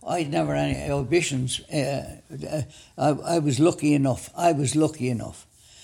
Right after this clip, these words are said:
to be a, a, in, at a time that, uh, I was with a team that was a, a good team, and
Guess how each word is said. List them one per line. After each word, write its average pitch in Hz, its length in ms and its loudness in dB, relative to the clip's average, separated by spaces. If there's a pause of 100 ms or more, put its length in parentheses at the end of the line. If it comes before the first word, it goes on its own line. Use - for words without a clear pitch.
(260)
to 131 100 0
be 143 220 4
a, - 180 0 (160)
a, 147 340 -4
in, 143 180 0 (180)
at 147 120 4
a 127 120 2
time 127 480 0 (400)
that, - 400 -2
uh, 131 440 -2 (2500)
I 165 140 4
was 135 180 4
with 139 140 2
a 135 80 2
team 139 520 0 (180)
that 120 160 0
was 123 200 -4
a, 117 200 -8 (120)
a 143 120 -4
good 123 360 0
team, 127 480 0
and 127 260 -4